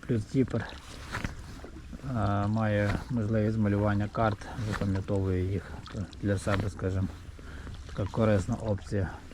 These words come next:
Я багато де цим користувався. Скажімо, на тернопільському ставі тактика дуже часто була така, що випливав з...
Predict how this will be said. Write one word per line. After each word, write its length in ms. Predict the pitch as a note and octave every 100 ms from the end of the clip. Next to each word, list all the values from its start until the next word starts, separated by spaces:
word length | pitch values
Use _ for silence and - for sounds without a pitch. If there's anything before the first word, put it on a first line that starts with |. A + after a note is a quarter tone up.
| -
Я 80 | A2
багато 400 | G#2+ G2+ F#2 F#2+
де 140 | F#2+
цим 240 | F#2 A#2 G#2 -
користувався. 720 | A2 F#2+ - A2 C3+ A#2+ - - - - - - - - - - - -
Скажімо, 400 | - G#2 G2 F#2+ - - - - - -
на 120 | A2
тернопільському 800 | G#2+ A2 A2+ G#2+ G#2+ - A2+ G#2+
ставі 480 | - A#2+ A2+ G#2 F2+ - - - - - - - - - - - - -
тактика 640 | A2 F#2+ G#2+ - G#2 E2 -
дуже 300 | A#2+ A2 G#2+
часто 380 | G2+ G#2+ F#2+ G#2+
була 260 | G2+ G2+ G2+
така, 340 | G2+ G#2+ G2+ - - - -
що 140 | G2+
випливав 680 | G2+ G2 F#2 G#2 G2+ G2 F2+ - - - - - - -
з... 680 | G#2+ G#2 G2 F#2+ G2 F#2+ F#2